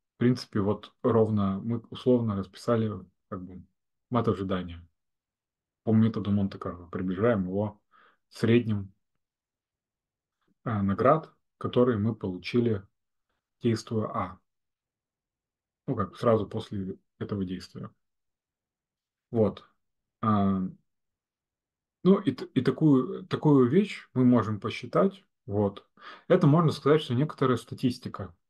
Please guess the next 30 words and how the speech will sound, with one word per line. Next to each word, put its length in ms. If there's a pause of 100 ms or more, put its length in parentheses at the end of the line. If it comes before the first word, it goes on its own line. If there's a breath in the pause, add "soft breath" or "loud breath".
(140)
от 300 (1080 soft breath)
данных, 440
которые 400
у 40
нас 200
были. 360 (840)
М, 600 (220)
и 160
мы 180
можем, 320
в 60
принципе, 420
на 160
эту 100
статистику 600
опираться 500
для 140
того, 240
чтобы 540
какие-то 380
политики 440
строить. 500 (4000)
Так, 200
ну, 140
ш-, 160
те-, 100
теперь 320
перейдем 360
к 80
политикам. 640